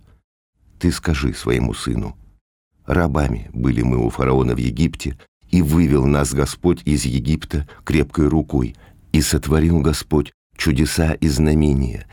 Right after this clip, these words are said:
великие и ужасные в Египте, фараону и всему его дому у нас на глазах. А нас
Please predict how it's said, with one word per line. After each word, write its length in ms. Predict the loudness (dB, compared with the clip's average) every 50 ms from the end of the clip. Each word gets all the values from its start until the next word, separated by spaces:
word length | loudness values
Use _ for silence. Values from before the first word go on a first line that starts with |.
| -16 -4
великие 640 | -2 0 2 4 4 2 2 0 0 0 2 2 2
и 140 | 2 2 2
ужасные 720 | 2 2 0 0 0 0 0 -2 -2 -2 -2 0 0 -2
в 40 | 0
Египте, 680 | 0 0 0 0 0 -2 -4 -6 -8 -8 -8 -8 -8 -8 -6
фараону 720 | -2 0 0 2 2 2 2 2 2 2 0 -2 -4 -6 -10 -18 -6 -4
и 80 | -4
всему 520 | -4 -2 -2 0 2 2 4 2 2 0 -2
его 320 | -2 -2 0 2 2 2 2
дому 500 | 2 0 0 0 0 -2 -4 -6 -10 -4 -2
у 100 | 0 2
нас 260 | 2 0 -2 -2 -4
на 120 | -6 -4
глазах. 560 | -2 0 -2 0 -2 -2 -6 -6 -8 -14 -18 -20 -20 -20 -20 _ _ _ _ -2
А 140 | 0 2
нас 400 | 2 2 2 0 -2 -6 -10 -12